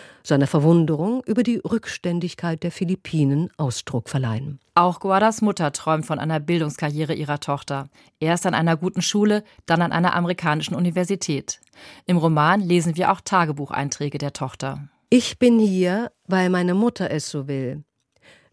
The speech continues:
Speaker 1: Ich möchte, dass du eine Chance kriegst“, sagt sie immer. „Alles, was ich mache, mache ich für dich.“ Als ob ihr Leben ein einziges Unglück wäre. Sie nimmt mich aus der Schule, wo ich glücklich bin, und steckt mich in dieses Drecksloch.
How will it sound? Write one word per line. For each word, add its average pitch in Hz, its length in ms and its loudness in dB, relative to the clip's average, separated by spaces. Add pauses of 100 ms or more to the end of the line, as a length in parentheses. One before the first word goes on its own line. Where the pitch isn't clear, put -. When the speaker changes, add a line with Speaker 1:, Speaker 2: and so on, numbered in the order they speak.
(120)
Speaker 1:
Ich 202 120 2
möchte, 277 460 2
dass 220 180 -2
du 208 100 -2
eine 202 180 0
Chance 262 380 -4
kriegst“, - 440 -6 (100)
sagt 151 380 0
sie - 100 -6
immer. 131 340 -4 (440)
„Alles, 180 360 2
was 180 140 -2
ich 185 140 -4
mache, 185 240 2
mache 185 200 2
ich - 140 -6
für 233 140 -2
dich.“ 170 380 -4 (480)
Als 202 220 4
ob 214 180 4
ihr 226 140 4
Leben 220 300 2
ein 190 120 0
einziges 208 540 -2
Unglück 220 640 0
wäre. 139 460 -10 (400)
Sie 226 180 2
nimmt 262 240 4
mich 233 200 0
aus 185 120 -2
der 156 160 -4
Schule, 233 420 -2
wo 147 120 0
ich - 120 -4
glücklich 214 460 0
bin, 247 180 2
und 247 120 0
steckt - 340 -4
mich 233 180 0
in 180 180 0
dieses 196 440 -4
Drecksloch. 151 720 -4